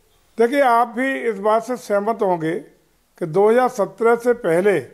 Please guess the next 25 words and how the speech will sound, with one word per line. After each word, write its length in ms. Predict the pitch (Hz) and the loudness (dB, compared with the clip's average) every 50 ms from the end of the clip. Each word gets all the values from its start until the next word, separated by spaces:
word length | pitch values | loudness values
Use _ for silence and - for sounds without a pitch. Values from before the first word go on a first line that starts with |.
| _ _ _ _ _ _ _ _ _ _ _ _ _ _ _ - | _ _ _ _ _ _ _ _ _ _ _ _ _ _ _ 0
उत्तर 380 | 208 208 208 - - 277 254 | 0 0 -2 -2 -2 0 0
प्रदेश 380 | 254 254 220 196 208 226 226 233 | 0 -2 -2 0 2 2 0 0
के 240 | - - 254 254 254 | -2 0 0 2 0
टूरिज्म 560 | 254 254 - 226 208 220 226 233 240 233 233 | 0 -4 -6 -6 -4 -4 -4 -6 -6 -8 -10
की 460 | 220 - 269 254 254 254 233 240 208 | -10 -8 -6 -6 -6 -6 -6 -6 -6
स्थिति 360 | 156 - - 202 190 247 247 | -6 -4 -6 -6 -4 -4 -6
बहुत 320 | 233 190 180 165 185 214 190 | -4 0 0 2 2 2 0
दयनीय 400 | 160 175 180 185 196 214 214 196 | 0 0 2 2 2 2 0 -2
स्थिति 280 | 196 202 196 180 202 | -2 -4 -4 -4 -4
में 180 | 196 185 185 160 | -2 -4 -4 -6
थी। 320 | 139 139 143 - - _ _ _ _ _ _ _ _ _ _ - | -6 -8 -10 -10 -12 _ _ _ _ _ _ _ _ _ _ -2
हालांकि 480 | - 147 156 185 226 247 262 240 269 247 | 0 0 2 2 2 2 2 0 -2 -4
आप 420 | 233 - 190 185 196 214 240 214 208 | -2 0 0 2 2 2 2 2 0
हम 180 | 208 226 233 | 0 0 0
सब 240 | 196 - 220 226 208 | -2 -2 -4 -2 0
जानते 400 | 190 202 185 190 185 175 220 208 | 0 0 0 0 0 0 2 2
हैं 340 | 196 180 160 160 - - _ _ _ _ _ _ _ _ | 2 2 -2 -6 -10 -14 _ _ _ _ _ _ _ _
कि 100 | - 180 | -10 -8
किसी 360 | 185 - 185 - - 214 226 | -6 -6 -6 -4 -4 -4 -4
भी 340 | 233 262 262 262 262 269 254 - _ _ _ _ _ _ _ - - - - | -2 -2 -2 -2 -2 -4 -6 -12 _ _ _ _ _ _ _ -20 -20 -6 -2
टूरिज्म 440 | 208 214 220 226 240 247 247 240 220 | 0 2 2 2 2 0 0 -2 0
को 180 | 226 240 233 | 0 0 0
बढ़ाने 440 | 208 190 180 165 156 170 190 214 220 | 2 0 0 0 0 0 0 0 0
के 140 | 202 220 208 | 0 0 -2
लिए 380 | 185 170 160 156 156 190 - | -2 -2 -2 -4 -4 -6 -10